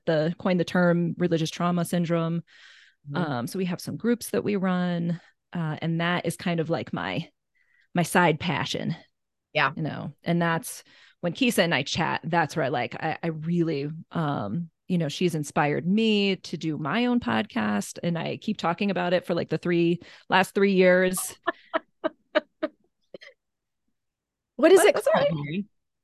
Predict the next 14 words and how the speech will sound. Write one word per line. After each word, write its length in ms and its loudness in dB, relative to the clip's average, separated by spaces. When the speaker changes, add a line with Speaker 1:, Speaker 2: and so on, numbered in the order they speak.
Speaker 1:
I 60 -6
don't 140 -2
know 120 0
yet. 260 -4
Religious 300 -2
trauma? 260 -2
I 80 -12
don't 100 0
know. 200 4
Speaker 2:
<laughs> 1080 -20
Speaker 1:
We'll 100 -16
figure 220 -8
it 60 -10
out. 160 -8